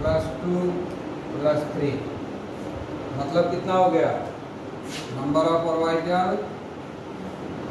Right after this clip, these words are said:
number of orbital हो गया सेवन, वन, वन, टू, थ्री, फ़ोर, फ़ाइव, सिक्स, सेवन। Number of orbital कितना हो गया? सेवन,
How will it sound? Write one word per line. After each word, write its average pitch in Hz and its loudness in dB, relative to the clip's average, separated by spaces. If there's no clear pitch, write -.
number 147 6
of 185 4
orbital 156 4
हो 165 4
गया 170 6
सेवन, 147 4
वन, 170 4
वन, 170 4
टू, 170 2
थ्री, 156 0
फ़ोर, 156 4
फ़ाइव, 151 2
सिक्स, 185 -2
सेवन। 165 6
Number 147 0
of 156 4
orbital 160 0
कितना 180 -2
हो 185 2
गया? 214 4
सेवन, 170 2